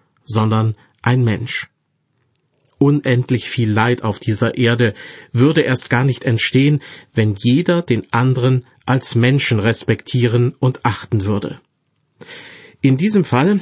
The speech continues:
handelt es sich um einen Mann, der von einem unreinen Geist besessen ist und der unter dieser Besessenheit offensichtlich selbst ganz schrecklich leidet. Er lebt in den Grabhöhlen, in denen Tote bestattet werden.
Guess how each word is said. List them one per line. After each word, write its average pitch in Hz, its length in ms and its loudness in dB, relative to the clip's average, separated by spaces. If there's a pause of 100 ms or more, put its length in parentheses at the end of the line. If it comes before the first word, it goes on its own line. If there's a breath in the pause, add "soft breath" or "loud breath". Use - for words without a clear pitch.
(120)
handelt 175 340 0
es - 140 0
sich - 200 -4
um 135 140 0
einen 113 280 0
Mann, 139 360 2 (200 loud breath)
der 117 160 2
von 113 240 -2
einem 117 320 0
unreinen 123 680 2
Geist 120 460 0
besessen 110 460 -2
ist - 320 -4 (340 loud breath)
und 107 300 -4 (180 soft breath)
der 104 220 0
unter 143 220 0
dieser 135 300 -2
Besessenheit 113 760 0 (260 loud breath)
offensichtlich 143 720 -2
selbst - 540 -2
ganz 110 240 0
schrecklich - 540 -4
leidet. 98 520 -4 (540)
Er 107 160 0
lebt 127 280 0
in 120 120 0
den 107 180 0
Grabhöhlen, 101 800 0 (240 loud breath)
in 104 140 -2
denen 101 420 0
Tote 139 440 0
bestattet - 640 -4
werden. 104 360 -4